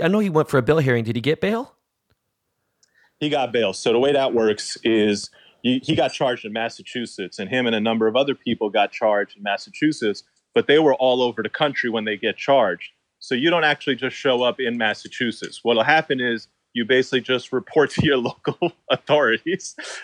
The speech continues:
Speaker 2: I mean, best practices, you report to your local federal, uh, you know, judicial district. That basically, in Herbo's case, he was in Cali.
Speaker 1: Yeah, he
Speaker 2: so
Speaker 1: lives,
Speaker 2: he
Speaker 1: he lives in
Speaker 2: report-,
Speaker 1: L A.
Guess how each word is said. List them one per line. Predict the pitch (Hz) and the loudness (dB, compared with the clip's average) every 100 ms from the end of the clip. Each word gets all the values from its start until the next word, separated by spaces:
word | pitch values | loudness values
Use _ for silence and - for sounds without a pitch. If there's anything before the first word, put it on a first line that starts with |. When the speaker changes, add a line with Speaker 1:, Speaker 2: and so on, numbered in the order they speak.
| - | -8
Speaker 2:
I | 139 | -4
mean, | 143 143 | -2 -2
best | 127 165 165 - | 2 4 4 2
practices, | 170 160 165 147 160 147 | 0 2 -4 -4 -4 -2
you | 139 139 135 | 0 0 -2
report | - 131 - 143 131 | -2 -4 0 -2 0
to | 135 | 0
your | 127 | 2
local | 127 127 131 117 | 2 2 -2 -4
federal, | - 131 117 120 117 110 - _ _ _ | 0 0 0 0 0 -2 -6 _ _ _
uh, | 117 110 104 98 98 - | 0 0 2 0 -2 -6
you | 127 | -8
know, | 104 95 - - | -6 -6 -12 -12
judicial | 117 127 113 - 113 107 95 _ _ | -2 -2 -2 0 2 2 -2 _ _
district. | 127 110 - 113 - | -2 0 0 0 0
That | 110 - | -8 -2
basically, | 120 113 113 120 110 - _ _ _ _ _ _ _ _ _ _ | -2 -2 -4 -2 -2 -4 _ _ _ _ _ _ _ _ _ _
in | 233 | 2
Herbo's | 151 147 143 139 | 4 4 2 0
case, | - 151 135 127 | -2 0 0 -2
he | - | -4
was | 131 120 | -4 -6
in | 107 | -8
Cali. | - 131 127 123 | -2 0 0 -2
Speaker 1:
Yeah, | 120 160 | -4 -2
he | |
Speaker 2:
so | 147 | 0
Speaker 1:
lives, | 156 | 0
Speaker 2:
he | 170 | 0
Speaker 1:
he | 170 | 0
lives | 156 | 0
in | 170 | 2
Speaker 2:
report-, | 175 | 2
Speaker 1:
L | 147 | 0
A. | 110 | -4